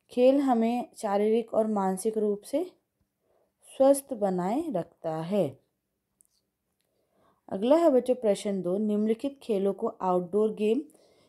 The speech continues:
यानी कि घर के खे-, बाहर खेले जाने वाले खेल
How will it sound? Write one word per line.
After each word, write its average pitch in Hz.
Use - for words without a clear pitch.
यानी 185
कि 226
घर 190
के 202
खे-, -
बाहर 185
खेले 202
जाने 208
वाले 208
खेल 226